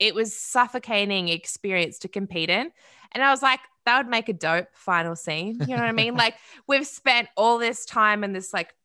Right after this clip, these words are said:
Speaker 1: beautiful tropical location with, like, surf and waves and wind. And we're like, "Let's just, like, really go tropo,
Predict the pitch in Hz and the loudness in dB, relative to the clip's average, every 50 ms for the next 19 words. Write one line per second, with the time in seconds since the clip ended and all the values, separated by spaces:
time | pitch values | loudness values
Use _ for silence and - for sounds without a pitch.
0 | _ - 208 208 214 208 208 - 214 196 190 - 233 208 208 - - - 190 175 | _ -10 -8 -6 -6 -6 -6 -6 -6 -6 -6 -4 -6 -6 -6 -6 -12 -10 -8 -6
1 | 165 160 165 165 - - 214 208 214 220 208 - 226 208 202 202 202 202 196 202 | -6 -8 -8 -10 -12 -8 -6 -6 -6 -6 -8 -10 -8 -6 -6 -4 -6 -6 -6 -6
2 | 180 160 165 - 147 131 127 _ - - - 233 220 208 208 202 202 196 196 208 | -6 -8 -8 -6 -6 -6 -6 _ -14 -12 -2 0 2 2 4 2 2 2 0 -2
3 | - - 175 147 147 - _ - - - _ _ _ 202 226 226 214 208 208 208 | -4 -8 -12 -12 -12 -14 _ -20 -20 -20 _ _ _ 2 4 6 6 6 6 6
4 | 202 202 196 196 190 180 180 160 160 160 175 220 226 220 214 208 208 208 208 208 | 6 4 4 2 0 -2 -6 -4 -6 -4 -2 0 0 2 2 2 0 -2 -2 -4
5 | 208 202 208 202 196 190 196 196 208 208 - 285 294 - - - 339 302 - - | -4 -4 -6 -6 -6 -2 -2 -2 -2 -2 -6 -10 -10 -10 -10 -10 -10 -10 -10 -10
6 | - 294 294 294 _ _ _ 208 202 190 180 208 240 262 269 269 262 247 240 233 | -6 -6 -6 -6 _ _ _ -14 -14 -12 -8 -6 -4 -4 -4 -4 -6 -4 -2 -2
7 | 220 220 214 - 233 202 185 - 170 139 117 73 - - | -2 -2 -4 -4 -6 -6 -6 -4 -6 -6 -6 -10 -14 -18